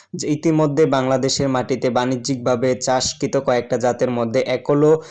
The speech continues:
আহ, দুই নম্বরে আছে। শীর্ষ কয়েকটা জাতের মধ্যে একলোর স্থান বর্তমান সময়ে দুই নম্বরে রয়েছে। বাণিজ্যিক জাত যারা বাণিজ্যিকভাবে বাগান করতেছে,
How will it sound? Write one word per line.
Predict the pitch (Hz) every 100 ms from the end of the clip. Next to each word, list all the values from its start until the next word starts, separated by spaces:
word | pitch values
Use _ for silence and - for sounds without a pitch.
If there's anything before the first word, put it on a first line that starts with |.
| - -
আহ, | 135 135 - - - -
দুই | 135 151
নম্বরে | 147 139 139 139
আছে। | 123 117 135
শীর্ষ | - 139 - - 160 151 135
কয়েকটা | - 135 131 -
জাতের | 127 135 120 135
মধ্যে | 127 120 117 135 135 - -
একলোর | 131 - 135 139
স্থান | 123 - - 139 135
বর্তমান | 131 131 - 131 131
সময়ে | 127 123 120 123
দুই | 123 135
নম্বরে | 131 127 120 120 120
রয়েছে। | 120 117 117 170 302 - - -
বাণিজ্যিক | 139 139 131 139 127
জাত | 135 127
যারা | 123 123 127
বাণিজ্যিকভাবে | 120 120 131 131 127 123 127 123
বাগান | 120 123 123
করতেছে, | 120 120 117 120 -